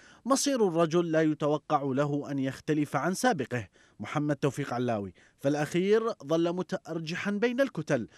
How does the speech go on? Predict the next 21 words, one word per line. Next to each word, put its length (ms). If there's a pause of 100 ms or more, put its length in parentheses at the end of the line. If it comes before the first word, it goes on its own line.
(240)
محاولا 640 (100)
إشباع 580
جنون 420
السلطة 460
الذي 340
ضرب 340
الأحزاب 640
المتنفذة 800
في 80
البلاد، 500 (360)
لكن 640
دون 360
جدوى، 400 (280)
فانتهى 400
الأمر 580
به 300
مستقيلا. 640 (400)
وكذا 360
الأمر 440
مع 200
الزرفي 480